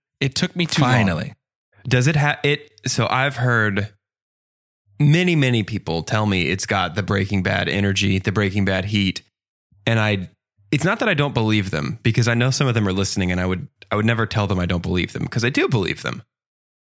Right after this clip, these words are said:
Speaker 3: It just, there's something about it that seems so hard to believe that it would have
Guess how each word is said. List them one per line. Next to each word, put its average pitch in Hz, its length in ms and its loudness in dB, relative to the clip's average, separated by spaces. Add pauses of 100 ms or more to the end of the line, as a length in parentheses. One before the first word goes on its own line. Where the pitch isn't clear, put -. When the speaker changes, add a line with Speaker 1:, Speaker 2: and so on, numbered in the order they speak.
(140)
Speaker 3:
It 120 100 -2
just, 131 240 0
there's 135 160 2
something 135 420 2
about 101 260 0
it 95 100 -4
that 95 160 -2
seems 98 300 0
so 92 200 0
hard 90 440 -4
to 95 60 -2
believe 85 380 -2
that 87 100 -2
it 76 80 -2
would 87 100 -2
have 87 440 -4